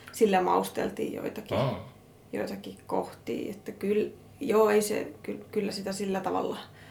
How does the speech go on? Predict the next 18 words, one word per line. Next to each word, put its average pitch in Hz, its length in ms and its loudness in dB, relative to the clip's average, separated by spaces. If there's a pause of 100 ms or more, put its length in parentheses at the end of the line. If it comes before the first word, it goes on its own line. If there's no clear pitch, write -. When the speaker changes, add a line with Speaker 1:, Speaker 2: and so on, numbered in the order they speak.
(140)
Speaker 1:
ylevöitettiin 196 800 0
sitä 220 280 2
<laughs> - 80 -10
treenisetapia, - 2250 0
mutta 208 400 -4
ei 220 140 6
nyt 262 180 0
mitenkään 277 460 0
ihan 233 200 0
hi-, 202 120 -4 (300)
hirveästi. - 680 -6 (240)
Speaker 2:
Mut 131 100 -6
tosiaan 123 320 4
se 120 120 4
on - 120 2 (600)
kiinnostavaa, 90 480 0
että, - 160 -4 (1200)
tai 107 300 2